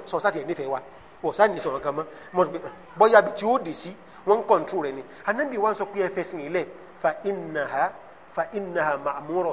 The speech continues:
Àwọn àfáà ní gbogbo àfáà tí bá ti ń sọ̀rọ̀ débẹ̀ wọn níbi ẹ̀sìn Ọlọ́run, tí ó bá ní bírákẹ́tì àárín yẹn, kó fi pín òǹkálukú tí ó gbọ́rọ̀ sànàbí lẹ́nu, kó fi pín án padà. Ẹ,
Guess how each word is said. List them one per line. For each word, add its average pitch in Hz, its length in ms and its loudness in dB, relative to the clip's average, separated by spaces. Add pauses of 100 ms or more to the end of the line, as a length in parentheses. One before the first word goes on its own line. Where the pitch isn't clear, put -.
(220)
Àwọn 247 260 4
àfáà 233 220 2
ní 208 80 -6
gbogbo 180 520 -6
àfáà 180 360 -2 (400)
tí 254 140 -6
bá 233 180 2
ti - 200 -10
ń 240 120 -8
sọ̀rọ̀ 196 600 4
débẹ̀ 196 280 4
wọn 151 160 0 (300)
níbi 190 300 -6
ẹ̀sìn 160 360 -4
Ọlọ́run, 180 300 4 (300)
tí 320 120 2
ó 269 120 10
bá 185 140 8
ní 196 120 6
bírákẹ́tì 240 600 4
àárín 170 300 4
yẹn, 151 160 -4 (340)
kó 302 140 6
fi 240 180 -2
pín 214 220 -6
òǹkálukú 269 640 2 (160)
tí 339 160 -4
ó 285 120 10
gbọ́rọ̀ 220 240 8
sànàbí 208 320 2
lẹ́nu, 185 180 2
kó 254 140 -2
fi 220 120 -6
pín 165 220 0
án 196 100 10
padà. 175 300 10 (500)
Ẹ, 254 160 6